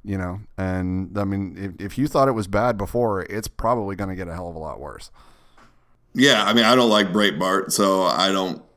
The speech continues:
Speaker 2: certainly don't like the idea of them running our, the campaign for the Republican nominee. Um, and it certainly demonstrates that he has no desire to switch tones or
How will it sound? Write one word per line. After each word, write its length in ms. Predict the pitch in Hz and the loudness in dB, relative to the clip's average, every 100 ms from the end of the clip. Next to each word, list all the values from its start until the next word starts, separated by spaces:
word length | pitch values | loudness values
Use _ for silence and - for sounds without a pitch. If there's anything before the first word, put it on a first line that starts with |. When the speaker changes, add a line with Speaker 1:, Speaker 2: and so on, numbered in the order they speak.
| _ - | _ -2
Speaker 2:
certainly 380 | 107 104 98 | 0 2 2
don't 200 | 92 90 | 2 0
like 240 | 92 92 92 | 0 0 0
the 100 | 98 | 0
idea 280 | 95 95 95 | 2 2 0
of 160 | 90 | 0
them 220 | 95 90 | -2 -2
running 400 | 92 98 98 92 | 0 0 0 0
our, 420 | 90 87 85 82 - - | 0 0 -2 -6 -14 -10
the 200 | 82 82 | -6 -2
campaign 680 | 104 92 87 107 98 90 90 | -2 -2 0 0 0 -2 -4
for 120 | 87 | -4
the 100 | 87 | -2
Republican 560 | 87 95 87 90 90 | -2 -2 -4 -4 -4
nominee. 680 | 87 87 85 92 95 80 - _ _ _ _ - | -2 -2 -2 -2 -2 -4 -8 _ _ _ _ -2
Um, 520 | 85 80 76 78 78 _ _ _ - - - _ _ _ _ _ - 92 | 0 0 -2 -6 -12 _ _ _ -20 -20 -20 _ _ _ _ _ -8 -2
and 140 | 87 | 0
it 140 | 87 | 0
certainly 560 | 85 104 101 98 95 - - _ _ 98 87 | 2 2 2 0 0 -6 -16 _ _ -12 -2
demonstrates 760 | 98 104 101 - 104 101 101 - | 0 2 0 2 2 2 2 0
that 500 | 92 90 - - _ _ _ _ - | 0 -2 -4 -14 _ _ _ _ -10
he 280 | 87 98 | -2 0
has 340 | 95 98 95 98 | 2 2 2 0
no 280 | 98 95 95 | 2 2 0
desire 560 | 95 92 95 95 95 | 0 0 0 2 0
to 480 | 92 95 92 92 90 | 0 0 0 0 -2
switch 460 | 90 - 98 98 - | -4 0 0 0 0
tones 720 | 104 104 104 104 107 104 95 | 2 4 4 4 4 2 2
or 400 | 87 85 85 | 0 -2 -4